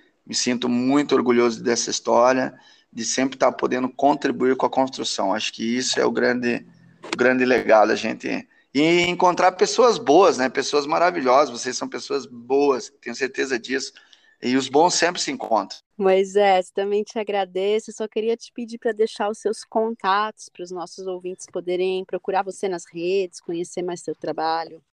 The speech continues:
Speaker 1: Né, Facebook, Moisés Batista, Moisés Batista onze, Instagram, né, são essas duas,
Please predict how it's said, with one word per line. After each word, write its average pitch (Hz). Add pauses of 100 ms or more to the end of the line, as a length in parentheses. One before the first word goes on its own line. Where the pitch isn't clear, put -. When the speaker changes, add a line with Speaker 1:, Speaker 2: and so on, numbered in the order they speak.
Speaker 1:
Né, 127
Facebook, 135
Moisés 120
Batista, 156 (120)
Moisés 143
Batista 143
onze, 180 (360)
Instagram, 139 (180)
né, 117
são 127
essas 131
duas, 131